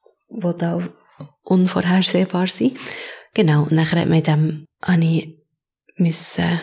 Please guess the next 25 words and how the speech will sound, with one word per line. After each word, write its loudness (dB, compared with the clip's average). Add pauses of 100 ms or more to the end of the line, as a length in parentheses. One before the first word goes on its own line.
mich 2
krank 0
schreiben. 2 (1600)
Das 2
ist 2
für -2
mich 2
eigentlich, -4 (500)
das -2
ist -6
mega -2
schlimm 0
gewesen. -4 (1400)
Einfach, -12 (220)
also 0
für 0
mich 6
ist 0
es -2
auch 4
schlimm 4
gewesen, 0
wo 4
ich 2
vorher, 0